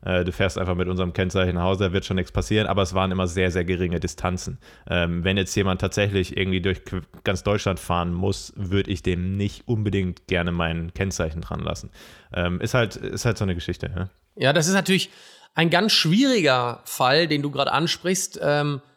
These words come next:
Speaker 2: wenn alles gut läuft, es, äh, kräht kein Hahn danach.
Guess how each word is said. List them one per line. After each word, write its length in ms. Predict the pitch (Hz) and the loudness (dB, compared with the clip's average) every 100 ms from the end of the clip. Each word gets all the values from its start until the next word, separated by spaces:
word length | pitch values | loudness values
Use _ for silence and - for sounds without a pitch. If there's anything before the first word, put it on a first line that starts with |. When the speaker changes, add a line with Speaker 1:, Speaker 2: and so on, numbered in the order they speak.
| _ _ - | _ _ 0
Speaker 2:
wenn 180 | 156 | 2
alles 320 | 175 160 156 - | 4 4 4 4
gut 260 | 277 330 | 4 4
läuft, 440 | 151 131 123 - - | 4 4 2 -4 -4
es, 460 | 147 143 - - - | 0 0 0 0 -2
äh, 360 | - - - | -8 -12 -10
kräht 280 | 147 190 214 | -2 0 0
kein 240 | - 240 | 0 2
Hahn 180 | 196 196 | 2 2
danach. 380 | 131 95 90 - | 0 -2 -6 -10